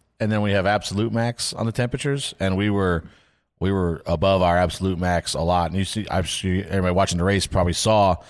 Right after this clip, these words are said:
the Toyotas around pit road. Like, we were trying to blow out the, you know, the radiator in there and, and just try to get any kind of air we could in there. Because, and, and it's, it's so, you know, you, you do this for so long that, you know,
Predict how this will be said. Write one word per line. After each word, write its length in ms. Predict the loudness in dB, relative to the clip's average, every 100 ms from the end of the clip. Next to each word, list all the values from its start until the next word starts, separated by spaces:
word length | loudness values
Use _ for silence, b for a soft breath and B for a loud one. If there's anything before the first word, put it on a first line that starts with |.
| B B B -6
the 80 | -2
Toyotas 380 | 2 2 2 2
around 220 | 2 0
pit 140 | 0
road. 260 | 2 2 2
Like, 140 | 0
we 60 | -2
were 60 |
trying 220 | -2 0 0
to 40 |
blow 340 | -2 0 2 4
out 160 | 2
the, 260 | 0 -2 -2 -8
you 140 | -6 -4
know, 80 | -2
the 100 | 0
radiator 400 | 0 2 0 0
in 120 | 0
there 280 | 0 0 0
and, 160 | -2
and 140 | -6 -4
just 160 | -4
try 120 | -2 -2
to 40 |
get 300 | 0 -2 -4 _ _ _ _ _ _
any 280 | -6 -2 0
kind 160 | 0
of 60 | 2
air 140 | 2
we 120 | 0 0
could 160 | 0
in 100 | 0
there. 140 | 0 -2
Because, 300 | -4 -8 -12 B B
and, 180 | -4 -2 -2
and 100 | 0
it's, 280 | -2 -8 -20 -6
it's 180 | -6 -2
so, 260 | 0 2
you 140 | 2 0
know, 60 |
you, 220 | 0 -2 -4
you 120 | -6
do 140 | -2 0
this 120 | 0
for 80 | -2
so 200 | 0 2
long 340 | 4 2 2
that, 260 | 2 2 -2 b b b b b _ _ _
you 80 | -2
know, 140 | 0